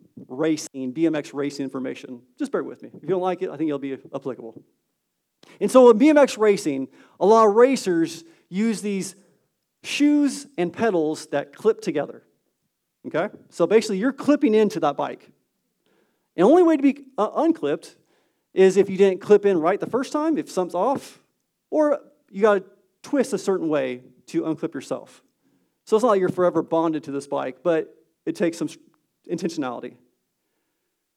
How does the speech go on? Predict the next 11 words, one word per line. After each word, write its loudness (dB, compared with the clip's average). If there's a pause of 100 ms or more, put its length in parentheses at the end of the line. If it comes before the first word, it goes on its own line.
(380)
And 0
so 6
here, 0 (1300)
you -4
can 2
run, 0 (400)
race, -4 (640)
with -10
this -16
illustration, -8
really -2